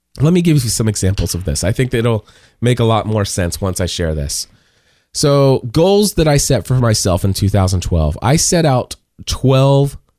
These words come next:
really crazy goals for myself in two thousand twelve. And I'm gonna pause and I'll tell you about 'em in just a second. All right. I will share with you the eight goals that I actually achieved. Um,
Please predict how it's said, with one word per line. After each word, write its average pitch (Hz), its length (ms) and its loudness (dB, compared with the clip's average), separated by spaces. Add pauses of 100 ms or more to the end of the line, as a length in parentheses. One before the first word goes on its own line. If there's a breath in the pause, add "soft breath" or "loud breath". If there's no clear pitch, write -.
(180)
really 117 560 4
crazy 117 600 2
goals 87 360 0
for 82 140 -4
myself 76 640 -6
in 98 100 -2
two 101 140 -2
thousand 87 280 0
twelve. 78 240 -4
And 95 140 0
I'm 110 140 2
gonna 123 160 0
pause 110 320 -2
and 107 80 0
I'll 92 80 -2
tell 110 140 -2
you 104 80 0
about 87 180 -2
'em 85 120 -6 (340)
in 98 100 -4
just 95 180 -4
a 92 60 -8
second. - 300 -10 (1300 soft breath)
All 107 100 0
right. 98 240 0 (1500)
I 113 180 0
will 160 120 2
share 143 300 2
with 135 180 0
you 110 520 2
the 98 240 -2
eight 135 260 -2
goals 107 360 2
that 104 120 0
I 101 100 2
actually 101 320 -2
achieved. 90 400 -4
Um, 113 420 -2